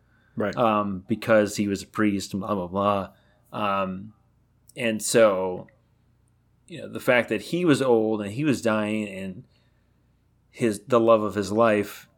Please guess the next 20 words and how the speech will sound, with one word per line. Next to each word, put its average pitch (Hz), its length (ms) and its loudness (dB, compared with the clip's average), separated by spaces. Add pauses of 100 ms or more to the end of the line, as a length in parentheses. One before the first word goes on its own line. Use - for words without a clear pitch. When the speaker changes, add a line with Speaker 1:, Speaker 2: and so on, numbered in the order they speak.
(140)
Speaker 2:
Mildred, 104 640 2 (560)
was 101 520 -8
kind 110 200 -4
of 95 260 -8
back 107 360 -2
home, 113 560 2 (460)
aging 104 500 -2
and 92 180 -10
dying 98 400 0
as 92 160 -6
well. 107 540 4
Speaker 1:
Right. 107 300 0 (220)
Speaker 2:
Um, 101 600 2 (1160)
like, 117 260 2
that 135 200 2
was 123 200 0
his, 117 380 2
that, 127 340 2
that 143 260 6
became, 117 840 -2